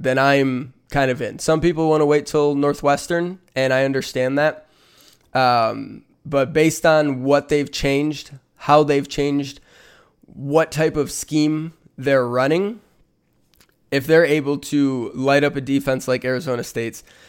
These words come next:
then I'm gonna be all in. And I say that because right now, yes, Arizona State played Kent State and Sacramento State, but they are the number seven ranked team in S P plus defense, which is, uh, an efficiency metric that is adjusted for tempo and opponent.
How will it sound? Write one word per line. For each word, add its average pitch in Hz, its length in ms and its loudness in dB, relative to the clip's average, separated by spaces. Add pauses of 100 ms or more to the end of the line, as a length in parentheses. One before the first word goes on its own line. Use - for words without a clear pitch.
(140)
then 143 140 2
I'm 151 120 6
gonna 147 140 4
be 139 140 2
all 120 180 2
in. 110 160 -10
And 135 140 0
I 143 60 4
say 165 240 2
that 151 160 4
because 143 380 -2
right 139 200 2
now, 131 400 0
yes, 139 300 0
Arizona 139 340 -4
State 131 220 -6
played 113 240 -6
Kent 135 240 -8
State 135 320 -4
and 131 120 -6
Sacramento 117 460 -6
State, - 380 -14 (380)
but 127 180 -2
they 147 200 6
are 147 140 6
the 139 180 0
number 139 320 2
seven 139 380 2
ranked 127 240 -2
team 139 280 0
in 113 80 -4
S 123 200 -4
P 131 200 -4
plus 123 320 -4
defense, 131 500 -2 (100)
which 127 260 -6
is, 117 340 -8 (480)
uh, - 40 -6
an 123 500 -2
efficiency 147 540 -2
metric 139 440 0
that 131 140 2
is - 120 -4
adjusted 127 560 -4
for 120 120 -6
tempo 135 480 0
and 127 240 -2
opponent. 147 500 0